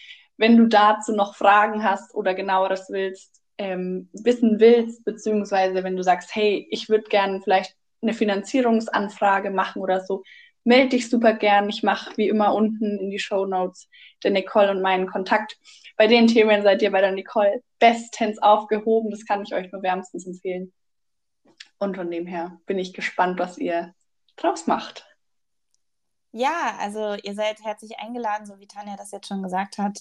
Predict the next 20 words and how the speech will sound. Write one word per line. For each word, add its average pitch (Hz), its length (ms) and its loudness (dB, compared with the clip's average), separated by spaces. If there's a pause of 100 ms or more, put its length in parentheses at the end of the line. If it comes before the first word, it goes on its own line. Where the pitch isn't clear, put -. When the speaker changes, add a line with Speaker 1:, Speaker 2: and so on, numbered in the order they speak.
Speaker 2:
ähm, 175 300 -4 (200)
euch 180 140 -6
mit 185 140 -4
dem 180 140 -6
Thema 208 360 -2
zu 190 120 -8
beschäftigen, 175 760 -8 (600)
ähm, 175 680 0
und 175 140 -10
bei 175 120 0
Fragen 185 420 -2
natürlich 180 380 -12
jederzeit 180 380 -10
auf 180 120 -12
uns 180 160 -16
zuzukommen. 196 760 -4 (540)
Ähm, 180 720 0 (420)
und 180 460 -10 (540)
ich 202 160 -10
denke, 254 280 -2